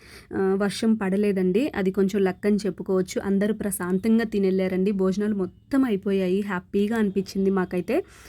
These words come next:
ఆ, చాలా అంటే చా-, చాలా వండిచ్చారు. ఆ, ఎలాగో ఏంటో అనుకున్నాం మేము, కానీ జనాలు చాలామంది వచ్చారనమాట. ఇంకా ఒక లక్కీ ఏంటంటే మాకు ఈరోజు మేము పెట్టిన, ఈరోజు ట్యూస్‌డే కదండి, ఈరోజు ఏంటంటే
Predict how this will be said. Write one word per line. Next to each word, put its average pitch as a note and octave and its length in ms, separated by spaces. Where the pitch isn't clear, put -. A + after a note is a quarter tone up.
ఆ, F#3+ 280
చాలా A3 300
అంటే B3 220
చా-, A3+ 320
చాలా A#3 340
వండిచ్చారు. A3 920
ఆ, F#3+ 280
ఎలాగో G#3 380
ఏంటో G3 300
అనుకున్నాం F#3+ 440
మేము, F#3+ 200
కానీ A3 240
జనాలు G3 300
చాలామంది G#3 640
వచ్చారనమాట. F#3 640
ఇంకా D4+ 320
ఒక C#4 180
లక్కీ A#3 280
ఏంటంటే A3+ 440
మాకు A3+ 480
ఈరోజు C4 680
మేము A#3 280
పెట్టిన, G#3 640
ఈరోజు A3 280
ట్యూస్‌డే G#3 340
కదండి, G#3 520
ఈరోజు A#3 340
ఏంటంటే G#3+ 420